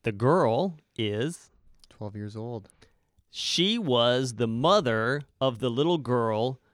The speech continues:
Speaker 1: who started bleeding when her daughter was born, was outcast from the family. Jesus healing the mother and then raising the daughter back to life brought the family together. Jesus loves families. That's what that story's about.
Speaker 2: Okay. Okay,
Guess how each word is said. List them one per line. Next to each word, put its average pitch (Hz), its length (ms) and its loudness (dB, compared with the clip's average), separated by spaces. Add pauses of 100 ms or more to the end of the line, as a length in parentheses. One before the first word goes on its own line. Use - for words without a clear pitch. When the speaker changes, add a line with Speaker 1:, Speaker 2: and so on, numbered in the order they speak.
(200)
Speaker 1:
who 135 280 0
started 143 520 2
bleeding 135 500 0
when 123 160 -4
her 123 120 -2
daughter 123 280 2
was 123 160 -2
born, 117 380 -2
was 110 200 -4
outcast 135 600 -2
from 143 280 -2
the 143 100 -6
family. 107 680 -4 (320)
Jesus 143 440 0
healing 143 340 0
the 123 100 0
mother 127 360 2
and 120 100 -2
then 123 140 -2
raising 123 380 -2
the 113 80 -4
daughter 113 340 -2
back 110 180 -2
to 117 100 -8
life 110 240 -2
brought 117 240 0
the 107 60 -6
family 117 340 -4
together. 107 340 -2
Jesus 107 480 -6
loves 104 260 -6
families. 98 480 -10
That's - 240 -12
what - 80 -20
that - 140 -16
story's - 420 -16
about. 58 220 -20 (600)
Speaker 2:
Okay. 113 280 -4 (1120)
Okay, 127 260 2